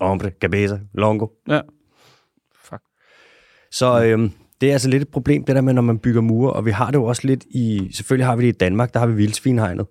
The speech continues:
Speaker 2: Lad være med at bygge mur. Byg bro.
Speaker 1: Byg broer, på favor. Byg grønne korridorer. Vi har vildsvinhegnet, ikke? Som ikke virker i øvrigt. Vi betalte firs millioner skattekroner for at bygge et vildsvinhegn nede i syd, i Sønderjylland.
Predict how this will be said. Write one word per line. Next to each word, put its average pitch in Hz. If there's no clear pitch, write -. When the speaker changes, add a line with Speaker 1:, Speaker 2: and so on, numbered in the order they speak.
Speaker 2:
Lad 117
være 117
med 117
at 110
bygge 110
mur. 143
Byg 139
bro. -
Speaker 1:
Byg 147
broer, 147
på 117
favor. 98
Byg 139
grønne 131
korridorer. 139
Vi -
har 139
vildsvinhegnet, 147
ikke? 170
Som -
ikke 90
virker 78
i 92
øvrigt. 78
Vi 87
betalte 85
firs 104
millioner 98
skattekroner 85
for 85
at 85
bygge 87
et 82
vildsvinhegn 87
nede 85
i -
syd, 87
i 101
Sønderjylland. 90